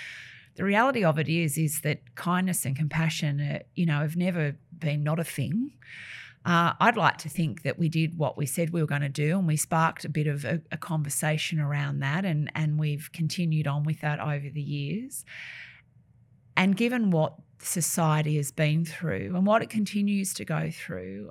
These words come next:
um, even the harrowing footage that you're seeing on your television every night, even now,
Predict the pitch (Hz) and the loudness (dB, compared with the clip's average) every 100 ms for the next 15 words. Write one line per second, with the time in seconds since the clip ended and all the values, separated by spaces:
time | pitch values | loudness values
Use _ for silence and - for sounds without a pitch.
0 | - 180 175 - 226 233 214 175 - - | -8 -4 -2 0 0 0 -2 -2 -2 0
1 | 180 180 180 151 151 151 - - - - | 0 0 0 0 0 -2 -4 -14 -20 -20
2 | - - 190 151 151 156 - 165 - 175 | -10 -4 -2 0 -2 -4 -2 -2 -2 0
3 | 151 147 151 156 175 160 156 151 151 156 | 0 0 -2 -4 -4 -2 -2 -2 -4 -4
4 | 147 147 143 - 165 151 147 151 165 - | -4 -2 -4 -4 -2 0 0 0 -2 -4
5 | 143 | -8